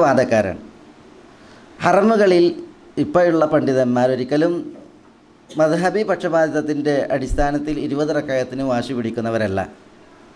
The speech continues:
അങ്ങനെ മദ്ഹബിൽ ഇരുപത് റക്അത്താണ്, അതുകൊണ്ട് ഇരുപത് റക്അത്ത് നമസ്കരിക്കണം എന്ന് പറയുന്നത്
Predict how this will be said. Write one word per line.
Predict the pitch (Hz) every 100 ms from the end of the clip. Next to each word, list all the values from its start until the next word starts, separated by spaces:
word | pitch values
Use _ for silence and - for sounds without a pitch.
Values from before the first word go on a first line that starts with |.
| - - - - - - - - - - - - - - - - - - - 156
അങ്ങനെ | 180 233 190 165 - - - 151
മദ്ഹബിൽ | 156 160 170 180 165 - 156
ഇരുപത് | 156 160 156
റക്അത്താണ്, | 151 151 147 151 143
അതുകൊണ്ട് | 139 147 147
ഇരുപത് | 135 143 143
റക്അത്ത് | 131 135 131 135
നമസ്കരിക്കണം | 120 147 135 131 147 143
എന്ന് | 139 147
പറയുന്നത് | 143 147 175